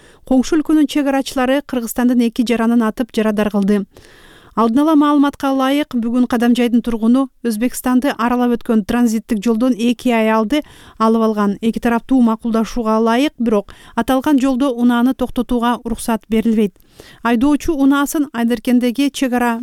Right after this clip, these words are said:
пунктуна чейин айдап барып, ошол жерде аларга медициналык жардам көрсөтүлгөн. Учурда жараат алгандар Кызыл Кыядагы ооруканада. Машинанын ээси Кадамжай районунун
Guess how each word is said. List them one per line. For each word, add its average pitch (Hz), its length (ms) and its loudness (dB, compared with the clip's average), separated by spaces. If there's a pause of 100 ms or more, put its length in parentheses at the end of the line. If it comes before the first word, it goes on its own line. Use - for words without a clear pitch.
пунктуна 254 380 0
чейин 226 260 -2
айдап 220 260 0
барып, 220 220 -2 (460)
ошол 262 280 0
жерде 269 320 0
аларга 247 320 0
медициналык 247 640 0
жардам 233 320 -2
көрсөтүлгөн. 226 680 -2 (480)
Учурда 254 420 0
жараат 247 320 0
алгандар 240 480 0
Кызыл 254 280 -2
Кыядагы 233 460 -2
ооруканада. 220 600 0 (720)
Машинанын 320 480 2
ээси 311 160 -4
Кадамжай 269 500 0
районунун 262 680 2